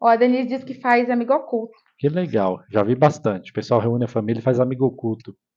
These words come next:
Speaker 1: Cantinho de pincel, vai vir aqui no meio, tá vendo que tem um paviozinho? E aí, desse meio, você vai puxar um pouquinho, ó, com cantinho de pincel. Há um tempo atrás, Denise, nós fazíamos lá na roça, quando a família conseguia vir todo mundo, que a família da minha mãe é gigante, né?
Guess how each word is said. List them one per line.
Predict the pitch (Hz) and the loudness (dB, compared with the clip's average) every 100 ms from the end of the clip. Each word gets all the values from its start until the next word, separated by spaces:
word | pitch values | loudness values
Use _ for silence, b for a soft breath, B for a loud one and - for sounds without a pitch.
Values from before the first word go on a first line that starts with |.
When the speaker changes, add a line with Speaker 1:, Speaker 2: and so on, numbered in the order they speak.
| _ | _
Speaker 1:
Cantinho | 247 247 320 320 | -4 -4 -4 -6
de | |
pincel, | 339 285 277 - 185 180 220 349 - | -6 -8 -10 -6 -4 -2 -4 -6 -6
vai | 208 208 | -4 -2
vir | |
aqui | 233 240 247 | -4 -6 -6
no | 233 | -4
meio, | 220 185 185 214 233 | -4 -4 -2 -4 -6
tá | 202 | -8
vendo | 202 220 | -10 -10
que | |
tem | 208 | -10
um | 196 | -10
paviozinho? | 190 175 185 190 285 196 202 _ _ _ _ _ _ _ | -10 -10 -10 -8 -6 -8 -12 _ _ _ _ _ _ _
E | - | -8
aí, | 202 | -6
desse | 190 226 277 311 | -2 -2 -2 -6
meio, | 240 233 | -4 -4
você | 247 | -6
vai | 254 247 | -6 -6
puxar | 254 277 - 220 214 | -8 -16 -10 -6 -6
um | 247 | -6
pouquinho, | 330 330 220 190 160 | -8 -10 -10 -8 -8
ó, | |
com | 165 190 | -10 -12
cantinho | 202 196 208 | -14 -12 -14
de | 220 | -14
pincel. | 262 269 - - _ _ _ _ _ - | -16 -16 -18 -20 _ _ _ _ _ -4
Há | 226 | -2
um | 254 | -2
tempo | 294 302 | -4 -2
atrás, | 247 214 240 311 370 269 | 0 0 0 -2 -2 -2
Denise, | 240 226 208 185 196 | -4 -4 -4 -6 -4
nós | 208 220 220 | -2 -2 -4
fazíamos | 294 294 240 233 220 214 208 _ - | -4 -4 -2 -4 -4 -8 -14 _ -8
lá | 202 214 | -2 0
na | 262 | 0
roça, | 254 196 185 185 208 | -2 -2 -4 -6 -14
quando | 196 196 | -8 -4
a | 196 202 | -4 -4
família | 202 196 190 | -6 -6 -6
conseguia | 196 196 196 185 175 | -10 -14 -12 -10 -8
vir | 196 202 | -10 -10
todo | 196 180 | -10 -8
mundo, | 190 277 254 | -6 -6 -8
que | 202 | -12
a | |
família | 208 208 208 | -10 -8 -4
da | 196 | -4
minha | 196 196 | -4 -4
mãe | 202 | -6
é | 214 | -8
gigante, | 311 220 165 170 - | -8 -8 -8 -10 -12
né? | 202 311 | -12 -12